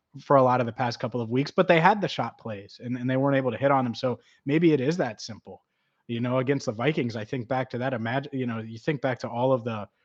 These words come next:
crap he took, and a lot of it was fair 'cause it was happening right before our eyes in practice and in the games in preseason. But against the Vikings, it's not like he got a bunch of targets. And early in the season, he wasn't getting a ton of targets. It was,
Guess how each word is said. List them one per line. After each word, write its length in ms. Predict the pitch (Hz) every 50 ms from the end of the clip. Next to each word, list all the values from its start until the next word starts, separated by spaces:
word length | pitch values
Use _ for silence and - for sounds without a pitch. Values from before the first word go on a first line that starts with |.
| _ _ _ _ _ _ _ _ _ _ _ _ _ _ _
crap 360 | - - 151 139 156 165 -
he 120 | 170 151
took, 320 | 120 - - 117 110 110 -
and 100 | 131 123
a 40 | 120
lot 180 | 120 123 151
of 80 | 160 156
it 80 | 151
was 140 | - 135 -
fair 400 | - - 143 151 160 127 113 139
'cause 160 | - - 131
it 80 | 127 123
was 100 | 127 113
happening 400 | - 120 143 156 - 123 113 110
right 140 | 113 127 131
before 260 | 120 113 - 139 127
our 140 | 113 98 104
eyes 300 | 131 151 139 117 110 107
in 100 | 101 92
practice 400 | - 113 123 131 - 123 - -
and 160 | 120 123 127
in 80 | 120 117
the 60 | 107
games 340 | - 117 123 139 151 135 117
in 80 | 101
preseason. 600 | - - 143 170 180 - 127 117 104 107 107 104 - _ _ _ _ _ _ _ _ _ _ _ -
But 220 | 143 139 131 - - _ _ _ _ _ _ _ _ _ _ _ _ - - _ -
against 320 | 139 147 139 170 180 147 -
the 80 | 147
Vikings, 420 | 120 135 156 175 170 175 143 123 117
it's 140 | 117 -
not 140 | 160 156 147 143
like 100 | 139 -
he 80 | 143
got 220 | 120 135 131 127 123
a 40 |
bunch 280 | 107 120 131 131 123 -
of 80 | - -
targets. 580 | - - 123 139 143 - 87 107 - - - -
And 120 | 123 135
early 180 | 139 151 160 156
in 80 | 147
the 60 | 135
season, 260 | 120 - 143 120 120 127
he 60 | 123
wasn't 240 | 123 135 160 147 120
getting 180 | 120 120 107
a 40 | 92
ton 200 | - - 110 101
of 60 | 95
targets. 400 | - - 101 95 87 87 - - -
It 60 | 120
was, 400 | 123 120 117 117 113 107 - -